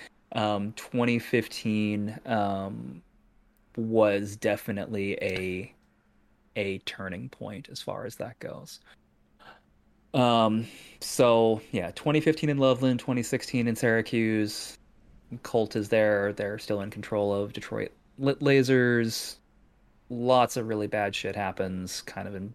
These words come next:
in both, i-, in, in both instances.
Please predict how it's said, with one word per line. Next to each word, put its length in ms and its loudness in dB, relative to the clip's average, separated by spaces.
in 320 -8
both, 540 -2
i-, 140 -4
in, 400 -8
in 140 -4
both 260 4
instances. 760 -4